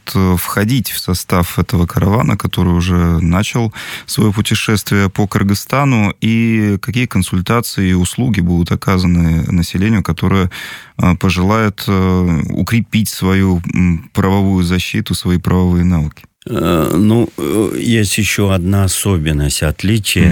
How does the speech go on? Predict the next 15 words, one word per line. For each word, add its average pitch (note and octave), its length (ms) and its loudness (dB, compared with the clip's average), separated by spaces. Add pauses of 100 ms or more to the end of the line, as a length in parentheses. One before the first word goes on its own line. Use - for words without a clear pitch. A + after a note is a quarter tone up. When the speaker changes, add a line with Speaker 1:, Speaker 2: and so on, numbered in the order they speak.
Speaker 1:
Мгм. F2 140 4 (560)
Speaker 2:
э, D2 320 2 (100)
этого E2 400 2
каравана D#2+ 920 0 (120)
права. F#2 380 2
Дело D#2+ 340 0
в D#2 80 -4
том, F2 240 0
что - 140 -4
если E2 240 -2
мы E2+ 180 2
раньше, E2+ 480 0 (460)
э, - 160 -2 (120)
ограничивались E2+ 1000 0
проведением E2 920 0